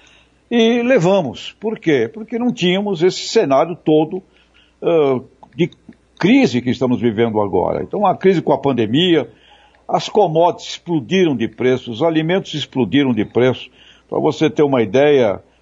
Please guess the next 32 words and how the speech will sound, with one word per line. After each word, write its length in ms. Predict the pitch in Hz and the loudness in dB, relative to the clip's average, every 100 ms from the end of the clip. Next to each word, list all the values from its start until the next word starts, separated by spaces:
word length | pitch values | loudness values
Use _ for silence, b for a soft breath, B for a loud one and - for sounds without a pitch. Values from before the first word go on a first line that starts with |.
| - | -4
primeiro 380 | 139 170 196 | 0 2 0
semestre 720 | 180 - 143 123 131 147 - | -2 0 0 2 0 0 -4
de 60 | 110 | -6
dois 160 | 131 104 | -6 -2
mil 140 | 139 | -2
e 20 | |
vinte 300 | 123 139 - | 0 -2 -2
e 40 | 120 | -2
um 160 | 104 | -2
pra 140 | 95 113 | -2 -2
dois 200 | 120 107 | 0 0
mil 140 | 117 | 0
e 60 | 107 | 2
vinte, 360 | 147 185 - b b b - | 0 -2 -6 b b b -2
milho 380 | 190 233 196 | 2 4 2
cresceu 400 | - 147 127 143 | 2 0 0 -2
setenta 460 | 135 131 151 151 135 | 0 -2 -2 0 -2
e 40 | |
sete 300 | 113 131 123 | 0 -2 -2
por 180 | - 107 | -6 -8
cento, 300 | - 139 135 | -2 -2 -2
soja 380 | - 165 170 143 | -2 0 0 -2
setenta 440 | 117 123 135 120 | -4 -4 -4 0
e 60 | 110 | 2
oito, 260 | 120 120 113 | 2 -2 -6
trigo 380 | - 175 156 | 0 0 0
quarenta, 540 | - 120 110 120 123 113 135 B | -2 0 2 0 0 -4 -6 B
algodão 480 | - 160 160 160 196 | -2 0 0 0 -2
setenta 420 | 156 160 160 147 | -2 -2 -2 0
e 60 | 123 | -2
cinco, 440 | - 131 - - | -2 -6 -4 -2
arroz 400 | 156 135 180 - | 0 2 0 -2